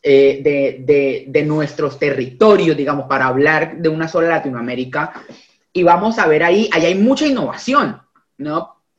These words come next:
Porque la gente en medio de, de su aislamiento tecnológico, eh, que les toca vivir, porque, digamos, hay otras cosas que, que suplir antes que la tecnología, por ejemplo,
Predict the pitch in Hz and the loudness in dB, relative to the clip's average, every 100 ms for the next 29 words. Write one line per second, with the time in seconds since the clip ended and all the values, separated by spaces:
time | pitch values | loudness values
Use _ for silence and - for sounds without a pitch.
0 | _ _ 180 180 180 160 175 185 240 240 | _ _ 2 4 2 0 0 0 0 0
1 | 226 226 240 226 160 160 160 156 143 123 | -2 4 4 4 2 0 0 -2 -2 -4
2 | 147 165 175 208 202 170 135 131 156 165 | -2 -2 0 -2 0 -2 -2 0 0 0
3 | 180 180 - _ _ _ 139 143 135 - | 0 0 -10 _ _ _ 2 4 2 0
4 | 151 131 - 180 220 202 151 156 185 - | 0 0 4 4 6 2 2 0 -2 0
5 | 180 - 135 131 131 127 123 135 147 156 | -2 2 0 0 -2 -4 -4 -2 -2 -4
6 | - 151 156 - 156 143 - 147 170 165 | -4 -6 -6 -4 -2 -2 -2 -2 -2 -4
7 | 185 180 147 160 - 147 120 113 113 107 | -4 -2 -4 -6 -4 -4 -4 -8 -8 -8
8 | 170 165 131 117 113 113 110 147 170 | -4 -2 -2 -6 -8 -10 -6 -6 -6